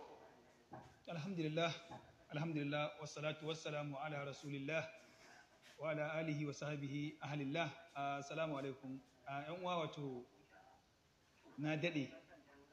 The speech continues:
wallahi ban ga, ah, magana ko wani bidiyo da ya mun daɗi a wannan kafa ta TikTok kamar wannan bidiyon da naga wannan haifo ya ɗaura,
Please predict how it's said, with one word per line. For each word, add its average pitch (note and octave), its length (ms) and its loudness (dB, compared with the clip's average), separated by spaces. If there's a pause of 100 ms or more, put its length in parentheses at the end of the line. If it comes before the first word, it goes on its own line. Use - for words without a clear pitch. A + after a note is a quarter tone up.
(140)
wallahi D#3 280 4
ban C#3 180 0
ga, D3 160 2 (1300)
ah, C3 600 0 (400)
magana C#3+ 360 4 (340)
ko D#3 220 4
wani E3 160 2
bidiyo D#3 460 4 (380)
da D#3 60 6
ya E3 100 8
mun F3 260 4
daɗi F3 520 4
a D#3 80 4
wannan D#3+ 340 4
kafa C#3+ 280 -2
ta C#3+ 60 -6
TikTok D3+ 380 -4 (840)
kamar D#3 200 4
wannan D#3+ 320 4
bidiyon D3+ 400 4
da C3 140 -2 (420)
naga D3 160 2
wannan D#3+ 300 2
haifo D3 320 0
ya C#3+ 60 6
ɗaura, C3+ 360 0